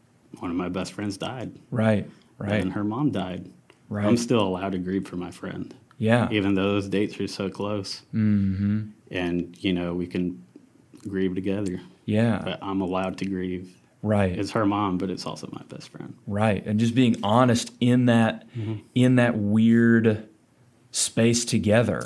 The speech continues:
Speaker 1: Right.
Speaker 2: of, of, hey, this is what, this is how, I know this is how you're feeling, but this is also how I'm feeling as well. And that's, man, that's, that can be so, so hard. And I think to your point, this is where y-, y-, it's, I think to me, it's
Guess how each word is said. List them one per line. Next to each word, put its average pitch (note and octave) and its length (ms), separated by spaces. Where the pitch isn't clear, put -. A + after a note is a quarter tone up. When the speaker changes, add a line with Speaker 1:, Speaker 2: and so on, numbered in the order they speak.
Speaker 1:
Right. F2 220
Speaker 2:
of, G#2 240
of, G2+ 180
hey, G#2 180
this A2 180
is A2+ 120
what, A2 220
this A#2+ 180
is B2 100
how, C3 300
I A#2+ 80
know C#3+ 160
this C3+ 160
is B2 40
how B2 80
you're A#2 220
feeling, D3 220
but A2 100
this C3+ 100
is C3 100
also B2 220
how G#2+ 160
I'm A#2 260
feeling A2+ 320
as F#2+ 120
well. A2+ 440
And G2+ 160
that's, A2 260
man, G2 420
that's, - 380
that D3 180
can D3+ 120
be B2+ 100
so, A#2+ 720
so G#2 360
hard. G2+ 400
And G#2+ 100
I A2+ 80
think A#2+ 260
to A2 80
your A#2 140
point, A2+ 440
this B2 180
is C#3+ 120
where A2 480
y-, G#3+ 200
y-, A2+ 180
it's, C#3+ 320
I D3+ 140
think E3+ 200
to C#3 80
me, C3+ 220
it's A#2+ 140